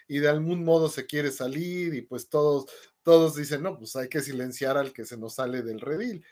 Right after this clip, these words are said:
Así ha habido, pues, diferentes ejemplos, tanto de la vida real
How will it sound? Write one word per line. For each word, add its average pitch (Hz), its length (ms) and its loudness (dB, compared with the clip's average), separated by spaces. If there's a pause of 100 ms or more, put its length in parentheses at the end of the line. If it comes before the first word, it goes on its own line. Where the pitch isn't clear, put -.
(380)
Así 202 260 4
ha 233 60 10
habido, 208 600 6
pues, 160 140 -6
diferentes 151 640 0
ejemplos, 143 760 0 (360)
tanto 247 320 4
de 196 100 8
la 143 120 8
vida 160 240 6
real 156 420 2